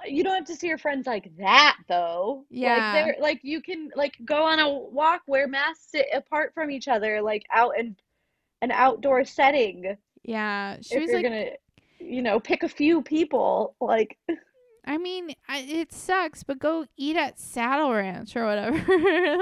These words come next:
Speaker 2: Like
Speaker 1: Yeah, don't throw a fucking party.
Speaker 2: Yeah. But she, like, is constantly making excuses as to why she's doing these things, and it's just, it just shows how spoiled she is, 'cause it's like,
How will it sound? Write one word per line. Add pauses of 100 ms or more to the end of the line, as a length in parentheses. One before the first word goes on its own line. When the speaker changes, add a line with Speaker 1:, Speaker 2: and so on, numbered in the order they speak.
(160)
Speaker 2:
Like (140)
Speaker 1:
Yeah,
don't
throw
a
fucking
party. (100)
Speaker 2:
Yeah. (460)
But
she,
like,
is
constantly
making
excuses
as
to
why
she's
doing
these
things,
and
it's
just,
it
just
shows
how
spoiled
she
is,
'cause
it's
like,